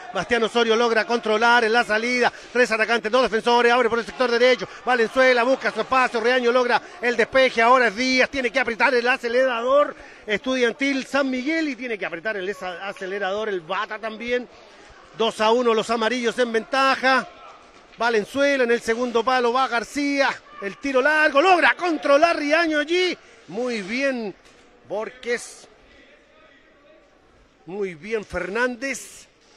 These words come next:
Díaz en la salida. Núñez.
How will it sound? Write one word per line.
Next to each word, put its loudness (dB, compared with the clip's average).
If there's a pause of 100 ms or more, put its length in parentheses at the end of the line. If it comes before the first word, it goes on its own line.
(500)
Díaz -6
en -8
la -4
salida. -4 (380)
Núñez. -6